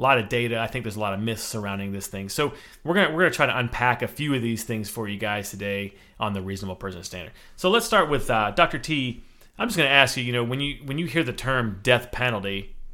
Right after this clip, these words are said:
what, what's, what are the first things that sort of come to your mind?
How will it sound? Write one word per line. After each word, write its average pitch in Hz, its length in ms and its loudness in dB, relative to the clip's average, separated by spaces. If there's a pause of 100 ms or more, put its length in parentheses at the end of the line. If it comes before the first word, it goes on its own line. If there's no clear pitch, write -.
(180)
what, 190 320 2
what's, 175 280 -6
what 165 200 -2
are - 20 0
the 165 80 2
first - 320 2
things 113 220 -2
that 104 140 -4
sort 101 140 -4
of 92 60 -6
come 98 200 -4
to 92 40 -4
your 90 100 -4
mind? 78 260 -10